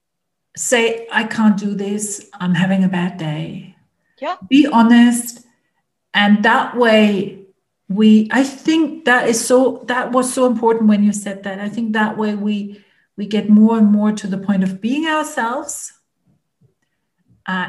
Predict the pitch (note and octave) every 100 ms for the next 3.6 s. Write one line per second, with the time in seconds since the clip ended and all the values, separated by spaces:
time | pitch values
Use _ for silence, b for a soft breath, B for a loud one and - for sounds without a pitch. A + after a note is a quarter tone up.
0 | G3+ A3 G#3+ B3 C4+ - C4 A#3 A#3 F#3+
1 | G3+ C4+ C4+ C4+ B3+ C4 A#3 G3+ E3 -
2 | - - _ _ _ _ _ _ _ _
3 | _ - A3+ C4 A#3